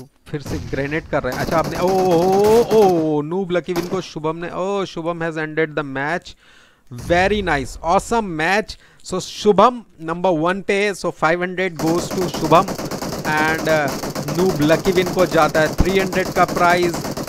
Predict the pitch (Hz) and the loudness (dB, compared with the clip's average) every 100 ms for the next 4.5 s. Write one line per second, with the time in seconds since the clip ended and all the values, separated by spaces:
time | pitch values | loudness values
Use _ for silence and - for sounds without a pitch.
0 | 156 160 - - 165 165 147 165 160 165 | 0 0 0 0 0 -2 -4 -2 0 0
1 | 165 156 147 160 156 156 131 160 160 151 | 0 2 0 0 0 0 -2 0 0 -2
2 | - 175 175 165 170 160 175 160 - 160 | -4 -2 0 0 0 -2 0 0 2 0
3 | 160 160 156 - - - - 170 165 165 | 2 0 -4 -6 -8 -8 -4 0 0 0
4 | 151 151 151 160 | -4 0 2 2